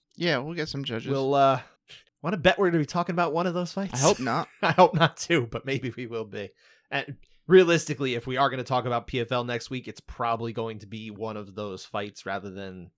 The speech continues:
Speaker 2: on the undercard, unless something crazy happens that we, that's kind of worth it on our radar. Typically, we're just gonna focus on, uh, U F C Nashville, which is also taking place the next day.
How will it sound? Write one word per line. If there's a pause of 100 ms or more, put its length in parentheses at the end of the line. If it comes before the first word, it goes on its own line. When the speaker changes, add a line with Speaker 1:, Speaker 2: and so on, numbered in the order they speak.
Speaker 2:
on
the
undercard,
unless
something
crazy
happens
that
we,
that's (180)
kind
of
worth
it
on
our
radar.
Typically,
we're
just
gonna
focus (400)
on,
uh,
U
F
C
Nashville, (160)
which
is
also
taking
place
the
next
day.